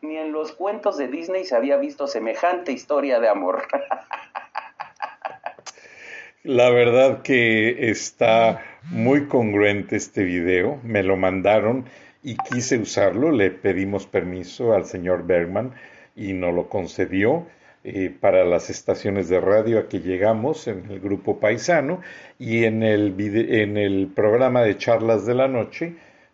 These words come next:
Speaker 2: Palabras con Imagen, que están viendo.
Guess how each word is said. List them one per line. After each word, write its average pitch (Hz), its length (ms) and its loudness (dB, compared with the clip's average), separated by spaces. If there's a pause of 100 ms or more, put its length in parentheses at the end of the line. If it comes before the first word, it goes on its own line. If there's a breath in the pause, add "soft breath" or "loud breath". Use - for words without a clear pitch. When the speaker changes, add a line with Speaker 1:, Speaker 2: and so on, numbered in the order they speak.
Speaker 2:
Palabras 101 520 4
con 107 180 -4
Imagen, 107 560 -2
que 127 120 -6
están 107 460 -4
viendo. 87 380 -8